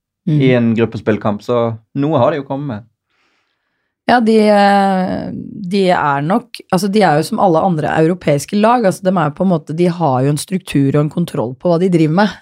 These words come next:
Speaker 1: Eh, så har de kanskje ikke helt, eh, stjernespillerne nødvendigvis, men, eh, men det er nok et lag som ikke, det er sånn, det er ikke noe walk in the park, det er ikke som å møte Thailand.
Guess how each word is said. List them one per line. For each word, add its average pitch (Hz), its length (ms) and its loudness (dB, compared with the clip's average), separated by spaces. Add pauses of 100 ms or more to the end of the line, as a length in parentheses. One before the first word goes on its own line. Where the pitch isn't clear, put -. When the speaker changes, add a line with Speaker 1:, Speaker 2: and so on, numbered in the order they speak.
Speaker 1:
Eh, 175 540 2 (340)
så - 140 -2
har 165 180 4
de 175 140 0
kanskje 160 320 0
ikke 160 240 2
helt, 151 720 0
eh, 156 460 4 (400)
stjernespillerne 139 1000 0
nødvendigvis, 147 800 2 (120)
men, 175 240 2
eh, 175 340 2 (460)
men 175 440 2
det 196 100 4
er 202 100 2
nok 160 180 -4
et 233 140 -2
lag 147 320 2
som 190 160 -6
ikke, - 220 -4
det 160 100 0
er 151 120 2
sånn, 156 300 -4
det 170 100 2
er 151 100 0
ikke - 160 -6
noe 185 160 0
walk 123 180 -8
in 156 80 -6
the 180 60 0
park, 175 340 -2
det 175 80 -2
er 156 80 -4
ikke - 100 -14
som 165 120 -4
å 165 40 0
møte 165 220 -4
Thailand. 160 500 0